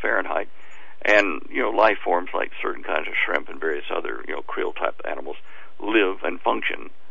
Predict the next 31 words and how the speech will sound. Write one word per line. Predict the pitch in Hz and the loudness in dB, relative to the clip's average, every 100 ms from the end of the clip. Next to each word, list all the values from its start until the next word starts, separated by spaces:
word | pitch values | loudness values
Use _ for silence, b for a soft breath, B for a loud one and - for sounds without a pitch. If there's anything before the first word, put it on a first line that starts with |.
| - | -4
around | - 87 92 87 | -2 4 4 4
these | 73 - | -2 0
hot | - - | 0 0
water | 78 69 73 | 0 0 0
vents | 104 92 - - - - | 0 -2 -2 -4 -4 -2
coming | 92 85 90 | 0 2 2
up | - | 0
from | - 78 | -2 -4
inside | 76 - 76 | -4 -2 -2
the | - 80 | 0 4
earth. | 110 85 - B B B B B B B - | 4 4 -2 B B B B B B B -4
Um, | - 95 92 90 90 - - - - - | 2 6 6 4 -2 -4 -4 -4 -4 0
and, | 98 92 92 85 - - - - - | 0 0 -2 -4 -4 -4 -4 -6 -6
you | - 113 | -4 -2
know, | 92 95 - - - - - - - | 0 0 -2 -4 -4 -4 -4 -4 -2
maybe | 107 110 104 104 104 | 0 2 0 0 4
those | 110 127 123 | 6 4 0
things | - - 104 - | -2 -4 -4 -4
will | - | -4
become | 95 95 90 | -2 -2 0
more | 92 | -2
prevalent, | 87 - 131 135 - - - - | -2 2 2 2 -2 -4 -4 -6
uh, | 104 - - - B B B - - | -6 -6 -6 -6 B B B -4 -2
whether | - - | 0 0
it | - | 0
be | 85 95 | -2 0
here, | 101 120 | 0 2
whether | 98 80 | 2 0
it | - | -2
be | 87 | 0
over | 90 95 85 | 0 0 0